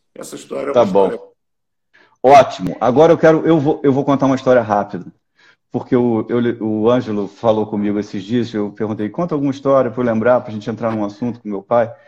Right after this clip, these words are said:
Speaker 2: E o Ângelo contou uma história maravilhosa, que é o seguinte, eu não sei se você lembra.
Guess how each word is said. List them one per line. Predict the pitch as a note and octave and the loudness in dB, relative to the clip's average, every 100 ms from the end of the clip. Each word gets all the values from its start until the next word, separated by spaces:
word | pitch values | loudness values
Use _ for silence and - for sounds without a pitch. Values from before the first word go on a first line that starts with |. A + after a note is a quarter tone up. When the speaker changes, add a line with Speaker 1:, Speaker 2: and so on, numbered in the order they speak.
| _ _ - - | _ _ -16 -8
Speaker 2:
E | A#2+ | 0
o | C3 | 2
Ângelo | C#3 C3 | 2 0
contou | B2+ A#2 B2+ | -2 -2 0
uma | A2+ | -2
história | G#2+ A#2+ A#2 | 0 0 0
maravilhosa, | A2 A2 G#2+ G2+ G#2 G2+ G2 | 0 0 -2 0 0 0 -6
que | |
é | G2+ | -10
o | |
seguinte, | - F#2 F2+ F#2+ - | -10 -12 -8 -8 -6
eu | |
não | A2 | -4
sei | B2 | -4
se | A#2 | -4
você | A2+ A2 G#2+ | -6 -4 -4
lembra. | F2+ D2+ - | -4 -8 -16